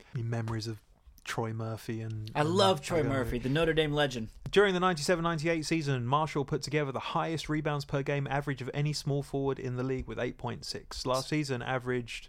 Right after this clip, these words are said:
Speaker 1: slightly less than that, seven point one rebounds, one point four assists, and eleven points per game.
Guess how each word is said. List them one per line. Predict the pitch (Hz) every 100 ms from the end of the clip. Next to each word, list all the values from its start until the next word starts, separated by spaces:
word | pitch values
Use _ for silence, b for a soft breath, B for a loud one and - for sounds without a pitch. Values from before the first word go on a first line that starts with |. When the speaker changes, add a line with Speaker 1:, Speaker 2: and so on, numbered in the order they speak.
| -
Speaker 1:
slightly | - 156 135
less | 151 147
than |
that, | 123 120
seven | 147 131
point | 131 123
one | 139
rebounds, | 127 127 131 127 123
one | 135 135
point | 131 127
four | - 127 123
assists, | 120 - 139 -
and | - 127 117 -
eleven | 123 123 123 131 123 123 -
points | 135 143 -
per | - 143
game. | 139 147 120